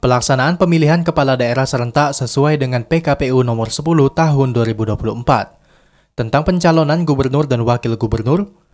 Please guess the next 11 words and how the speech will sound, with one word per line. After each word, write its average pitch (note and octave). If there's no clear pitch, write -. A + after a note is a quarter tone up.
bupati D#3+
dan C#3
wakil B2+
bupati, A#2
serta E3
wali B2+
kota A#2+
dan G#2+
wakil B2
wali G#2
kota. -